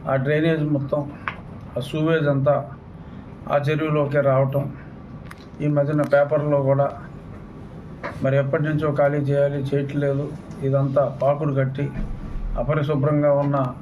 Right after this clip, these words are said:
నీళ్ళే అందిస్తున్నారు అని చెప్పి మీడియాలో కూడా చాలా కథనాలు వచ్చాయి.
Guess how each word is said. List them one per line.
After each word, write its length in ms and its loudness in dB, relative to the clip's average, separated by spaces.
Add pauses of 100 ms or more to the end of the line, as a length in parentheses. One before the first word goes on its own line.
(120)
నీళ్ళే 340 2
అందిస్తున్నారు 720 2
అని 180 4
చెప్పి 440 -2 (600)
మీడియాలో 440 2
కూడా 440 2 (420)
చాలా 220 2
కథనాలు 480 2 (1160)
వచ్చాయి. 400 -2